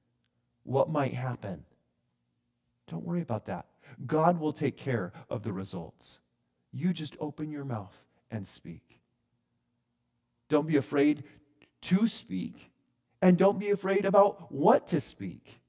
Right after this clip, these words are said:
because the Holy Spirit will speak through you. Here's an example of this. I, I just was, uh, as I was reading through this, I was thinking, this is actually what happened for those disciples.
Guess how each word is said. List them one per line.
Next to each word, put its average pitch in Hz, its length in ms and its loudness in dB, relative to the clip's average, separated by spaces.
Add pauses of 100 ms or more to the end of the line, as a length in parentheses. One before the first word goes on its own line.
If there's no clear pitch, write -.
(1040)
because 139 280 0
the 143 100 -2
Holy 147 280 -4
Spirit 113 520 -8 (280)
will 104 160 -10
speak 117 300 -6
through 139 360 -12
you. 80 180 -16 (800)
Here's 208 240 0
an 196 80 4
example 151 500 2
of 113 120 0
this. 104 160 0
I, 151 200 6
I 170 100 2
just 170 180 -4
was, 160 180 -2 (180)
uh, 165 200 8
as 175 160 10
I 175 80 12
was 160 160 4
reading 180 320 4
through 190 240 -2
this, 165 180 2
I 156 60 2
was 151 120 2
thinking, 165 300 -2 (240)
this 147 320 2
is 285 160 2
actually - 400 2
what 226 160 4
happened 175 340 0
for - 120 -6
those 117 160 -2
disciples. - 600 -10